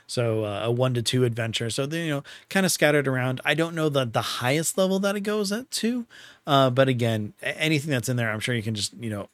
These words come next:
up, up stat it as much as you need to, uh, just to have some fun. Like, the one that's really got me, uh, <laughs> interested in here, it's called No Horse Race. And it basically looks like there's a gnome on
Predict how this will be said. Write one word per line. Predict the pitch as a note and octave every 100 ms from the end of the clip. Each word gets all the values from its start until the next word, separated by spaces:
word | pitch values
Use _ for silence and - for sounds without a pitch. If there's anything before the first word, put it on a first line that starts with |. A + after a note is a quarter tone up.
| _ _ -
up, | C3+ _ - -
up | C#3+ C#3+ _ _ -
stat | - - C3+ C#3
it | C#3
as | B2 A#2
much | B2+ A#2+
as | A#2+
you | A#2
need | A#2 A#2
to, | C3 B2+ - - - -
uh, | B2+
just | A#2+ -
to | C#3 C3+ C3 D#3+
have | C3 C#3
some | E3
fun. | C#3+ F3 B2 G#2+
Like, | B2+ - - - -
the | D#3
one | F#3
that's | F3+ E3
really | E3 C#3
got | C3 C#3+
me, | C3 C3 B2+ B2+ B2 _ _ _ _ -
uh, | B2 A#2 F#2+
<laughs> | -
interested | - B2+ C#3+ - D3+ D3
in | D3
here, | D3 D#3+
it's | D3
called | - A#2+
No | A#2 B2 A#2
Horse | A#2 B2 -
Race. | C#3 C#3+ - - - -
And | E3+
it | D3
basically | C#3 D#3+ E3+ F#3 E3
looks | C#3+ C3+ C3+ -
like | C3+
there's | B2+ A#2+
a | A#2
gnome | A#2+ B2+ C#3+
on | C3+ A#2+ A#2